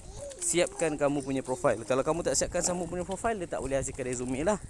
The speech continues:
Macam mana dia nak isi, dia tak tahu apa kelebihan kamu, apa data-data kamu. Okey? Dan yang terakhir sekali adalah,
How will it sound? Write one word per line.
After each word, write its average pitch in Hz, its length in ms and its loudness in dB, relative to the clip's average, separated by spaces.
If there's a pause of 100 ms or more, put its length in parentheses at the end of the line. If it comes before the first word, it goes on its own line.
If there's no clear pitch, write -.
(120)
Macam 117 240 0
mana 123 160 2
dia 123 160 0
nak 143 80 0
isi, 190 240 0
dia 175 80 2
tak 123 160 2
tahu 131 320 2
apa 123 400 -2
kelebihan 113 320 -2
kamu, 113 320 -2 (560)
apa 139 240 0 (160)
data-data 113 480 2
kamu. 107 240 0 (160)
Okey? 233 180 0 (1700)
Dan 180 160 6
yang 233 280 6
terakhir 220 480 2
sekali 226 480 2
adalah, 202 400 2